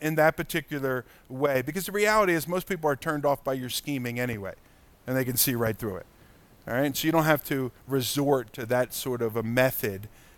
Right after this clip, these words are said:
to get over on people. Okay, a couple of different takeaways there. Moving on, look at verse fifteen, sixteen as well. We're gonna do 'em together. It says, "A continual dripping on a rainy day and a quarrelsome wife are alike.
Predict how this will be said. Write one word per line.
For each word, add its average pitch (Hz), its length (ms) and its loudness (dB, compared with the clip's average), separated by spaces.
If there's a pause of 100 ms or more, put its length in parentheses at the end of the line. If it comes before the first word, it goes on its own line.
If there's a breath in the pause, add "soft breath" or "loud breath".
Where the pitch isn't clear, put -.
(120 soft breath)
to 139 100 -2
get 127 200 6
over 120 340 0
on 107 120 -4
people. 104 360 -12 (140)
Okay, 190 260 2
a 185 60 2
couple 196 260 2
of 185 60 -2
different 175 240 -2
takeaways 147 500 0
there. 123 220 0 (320 loud breath)
Moving 196 320 0
on, 190 200 8
look 214 140 4
at 254 80 0
verse 202 300 6
fifteen, 180 500 0
sixteen - 420 0
as 139 140 -4
well. 165 200 6
We're 143 80 -2
gonna 156 180 0
do 165 100 0
'em 160 100 0
together. 143 460 4 (320 loud breath)
It 175 140 0
says, 190 160 6
"A 202 60 6
continual 262 680 2
dripping 165 680 4 (340 soft breath)
on 175 160 8
a 170 80 6
rainy 220 520 4
day 175 540 6
and 156 180 4
a 147 80 2
quarrelsome 202 840 0
wife 135 500 4 (300 soft breath)
are 143 220 8
alike. 143 460 4